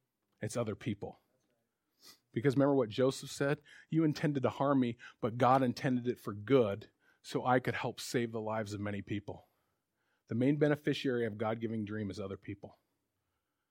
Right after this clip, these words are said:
So trust the process, 'cause God wants to fulfill that desire that's on the inside and allow it to bring forth life to many people. And then the, the third thing is this. Remember the promise of and the promiser. When I don't understand everything that is going on,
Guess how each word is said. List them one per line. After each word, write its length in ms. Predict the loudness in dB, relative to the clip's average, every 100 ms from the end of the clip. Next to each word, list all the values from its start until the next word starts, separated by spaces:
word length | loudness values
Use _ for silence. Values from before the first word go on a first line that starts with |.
| _ _ _ _
So 120 | -10
trust 340 | 2 4 4
the 80 | 0
process, 480 | 2 4 4 0 -2
'cause 160 | 0 2
God 240 | 4 4
wants 180 | 2 -2
to 60 | -10
fulfill 320 | -8 0 0
that 140 | 0
desire 360 | -2 2 2 2
that's 200 | 0 -4
on 80 | -4
the 60 |
inside 340 | -4 -2 0 0
and 100 | 0
allow 240 | 0 0
it 60 | -2
to 80 |
bring 220 | -4 -4 -4
forth 360 | -2 -2 0
life 580 | -2 2 4 4 0 -10 _ _ _ -6
to 100 | -2
many 340 | 0 0 -2
people. 440 | 0 -2 -2 -10 -14 -20 -14 -2
And 140 | 2
then 100 | 4
the, 220 | 4 0
the 140 | 0 0
third 280 | 2 2 2
thing 160 | 0
is 120 | 0
this. 260 | 0 -2 -4 -18 -20 -2
Remember 300 | 2 4 6
the 80 | 4
promise 500 | 2 2 2 0 -4
of 380 | -2 2 2 -2 -2
and 220 | 0 0
the 40 |
promiser. 640 | 0 0 0 -2 -4 -8 -10 -20 -20 -20 2
When 160 | 4
I 200 | 6 8
don't 240 | 8 6 6
understand 540 | 4 4 4 4 6
everything 420 | 6 4 4 4
that 140 | 4 4
is 100 | 2
going 320 | 0 0 0
on, 300 | 0 0 -2